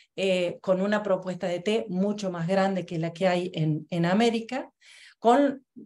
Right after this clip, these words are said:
lo, el fin de, bueno, de lentamente ir enseñándoles cómo es este consumo de, del café. Nike es una de las marcas que también está mirando mucho los mercados asiáticos, eh, y los mercados, est-,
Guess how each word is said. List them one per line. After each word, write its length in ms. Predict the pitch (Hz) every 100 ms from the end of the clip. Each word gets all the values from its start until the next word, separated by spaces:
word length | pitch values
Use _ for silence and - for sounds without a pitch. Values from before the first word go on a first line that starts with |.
| -
lo, 160 | 196 190
el 300 | - 180 185
fin 360 | - 240 254
de, 100 | 247
bueno, 280 | 175 175 165 160
de 260 | 185 180 -
lentamente 800 | 220 254 262 240 226 226 233 214
ir 140 | 208
enseñándoles 1160 | 220 202 202 190 214 247 240 208 196 214 - -
cómo 300 | - 208 208
es 260 | 190 190 170
este 220 | 175 170
consumo 680 | 170 170 160 - 185 175 170
de, 260 | 156 147 -
del 260 | 170 170 160
café. 460 | 143 139 139 127 _ _ - - - _ _ _ _
Nike 360 | 214 254 285 - 214
es 80 |
una 240 | 208 226 220
de 80 | 202
las 120 | 190
marcas 340 | 233 220 180
que 80 | 208
también 340 | 196 190 226 220
está 260 | 175 202
mirando 520 | 190 190 190 185 185 -
mucho 400 | 190 214 208 190
los 140 | 175
mercados 520 | 170 170 185 180 170
asiáticos, 800 | 185 190 269 262 233 254 262 - - - - - _ _
eh, 340 | 190 185 175 -
y 120 | 202
los 180 | 196 175
mercados, 640 | 185 170 202 202 196 180
est-, 200 | 170 156